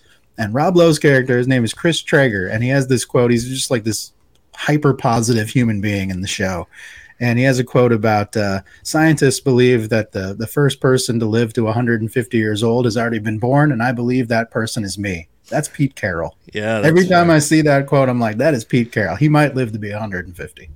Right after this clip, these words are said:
Speaker 2: What do you think the odds are? And I, and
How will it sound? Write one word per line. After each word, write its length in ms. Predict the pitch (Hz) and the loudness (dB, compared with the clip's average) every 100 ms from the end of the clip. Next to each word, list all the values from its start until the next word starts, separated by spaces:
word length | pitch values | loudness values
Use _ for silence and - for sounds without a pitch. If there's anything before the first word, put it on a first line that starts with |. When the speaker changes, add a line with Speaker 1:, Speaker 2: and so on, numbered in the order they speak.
| - | -14
Speaker 2:
What 200 | - 139 | -2 0
do 80 | 190 | 2
you 160 | 233 220 | 0 -2
think 400 | - 185 170 - | -2 -4 -4 -4
the 180 | 156 - | -4 0
odds 460 | 120 123 127 110 | 0 0 0 -2
are? 560 | 113 110 104 98 95 - _ _ - - | -2 0 0 -2 -4 -8 _ _ -20 -10
And 160 | 131 123 | -6 -4
I, 80 | 117 | -4
and 520 | 117 120 104 98 | -4 -6 -6 -12